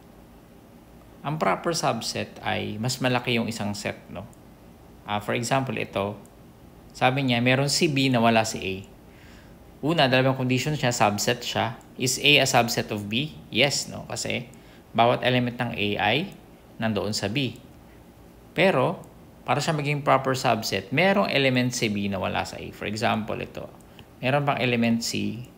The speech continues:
B na wala sa A? Meron ito tsaka ito, di ba? Ay, sorry. Ito tsaka ito. Wala siya. So, pwede rin nating sabihin na A, therefore A is a proper subset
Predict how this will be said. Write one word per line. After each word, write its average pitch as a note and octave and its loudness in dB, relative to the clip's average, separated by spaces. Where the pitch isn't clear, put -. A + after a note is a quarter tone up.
B D3 0
na D#3 0
wala G#2+ 2
sa - -8
A? G2+ -4
Meron C#3 -2
ito - -6
tsaka F#2 -8
ito, - -12
di - -12
ba? - -16
Ay, A2+ -4
sorry. F#2+ -4
Ito - 0
tsaka C3+ -2
ito. - -12
Wala - -12
siya. - -18
So, - -10
pwede D3 4
rin D3 0
nating C#3 -2
sabihin B2 0
na - -8
A, G#2 2
therefore A#2+ -2
A G2+ -2
is - -8
a - -14
proper A#2+ -4
subset - -12